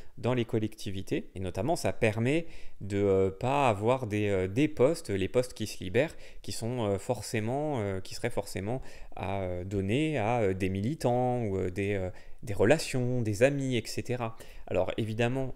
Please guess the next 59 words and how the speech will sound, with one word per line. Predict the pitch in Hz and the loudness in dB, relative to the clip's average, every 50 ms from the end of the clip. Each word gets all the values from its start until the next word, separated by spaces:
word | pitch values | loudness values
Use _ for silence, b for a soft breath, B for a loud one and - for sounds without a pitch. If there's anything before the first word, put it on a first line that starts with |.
| - - | -4 -4
il | - 98 95 | -2 2 6
y | 101 101 | 6 6
a | 98 | 6
quand | - 113 | 6 4
même | 110 113 117 113 107 95 92 92 | 2 2 2 0 0 0 -2 -2
bon | 104 127 147 151 | 0 2 2 4
nombre | 151 156 151 151 131 110 110 104 | 4 2 2 2 2 2 2 4
d'hommes | 107 135 143 135 123 | 6 4 4 6 4
et | 117 | 4
de | 120 113 | 2 2
femmes | - 135 120 120 113 | 2 2 2 2 2
politiques, | - 123 117 117 113 - - 139 139 - - | 0 0 0 0 0 -2 -2 -4 -4 -2 -2
euh, | 101 98 | -2 -2
qui | 98 - - - 104 | -4 -4 -6 -6 -4
ont, | 107 113 113 107 | -4 -2 -2 -2
euh, | 95 92 95 - | -2 -2 -2 -2
une | 101 101 98 90 | -2 -2 -2 -4
éthique, | 95 - - 190 226 - - - - - | -4 -4 -4 -4 -4 -6 -8 -10 -10 -8
donc, | - 104 104 98 98 - 107 | -4 -2 -2 -2 -2 -2 -2
euh, | 95 - | -2 -2
forcément, | - 107 - - 110 113 131 135 123 110 98 | -4 -4 -4 -2 -2 -2 0 0 0 -2 -2
ça, | - - 92 85 95 | -2 -4 -4 -6 -6
je | - | -8
veux | - - | -6 -4
dire, | - 113 - | -4 -4 -4
ça | - - | -6 -6
se | - - | -6 -4
passerait | - - - 110 | -4 -2 -2 -2
pas | - - 117 113 | 0 0 0 2
forcément | - 123 127 - - - 117 117 117 117 | 4 4 2 4 2 0 0 0 0 -2
comme | - - 131 123 113 | 2 2 2 2 2
ça | - - 123 - - B B B B B B - | 2 -2 -2 -4 -4 B B B B B B 0
partout, | - 113 - - - 143 165 294 B B B B B B B - | 0 0 2 0 0 -2 -2 -2 B B B B B B B -6
mais, | - 101 110 127 143 143 | -2 0 2 4 4 6
euh, | 120 104 104 | 6 6 4
on | 107 104 107 | 4 4 2
est | 110 | 2
quand | - - 113 | 4 4 4
même | 131 135 123 | 6 4 4
en | 110 104 | 2 4
droit | 104 117 131 | 4 4 4
de | 127 | 4
se | - - | 2 -2
poser | 104 - 110 95 110 | -2 0 0 2 4
la | 101 98 95 | 4 4 2
question. | - 101 - - - 139 185 - B B B B B B - - | 2 -2 -6 -6 -6 -6 -8 -8 B B B B B B -10 -8
Euh, | 90 87 87 87 87 | -8 -6 -6 -8 -8
ça, | 87 - - 101 101 104 110 | -8 -8 -6 -4 -2 0 2
euh, | 104 95 95 | 2 2 2
un | 98 | 0
tel | 95 - 123 127 123 | 2 2 2 2 2
système | - - 120 107 - - - 127 127 123 110 | 0 -4 -6 -6 -4 -2 -2 0 0 0 0
avec | 101 95 104 110 - - 101 | 0 2 0 0 0 0 -2
beaucoup | 95 92 113 107 - - 117 | -2 -2 -2 -2 -4 -4 -6
plus | - - 131 117 | -4 -4 -2 -2
de | 110 | -2
contractuels | 104 - 117 113 - - 120 113 - - 139 135 120 107 | -2 -2 -4 -4 -2 -2 -2 -2 -2 -2 0 0 0 0
favoriserait | - - 117 113 107 113 107 117 113 107 110 120 127 | 2 2 2 2 2 0 0 -2 -2 -2 0 0 0
peut-être, | 120 - - 139 139 - - 151 151 143 - - - | 0 0 0 0 0 0 0 0 0 0 -2 -4 -8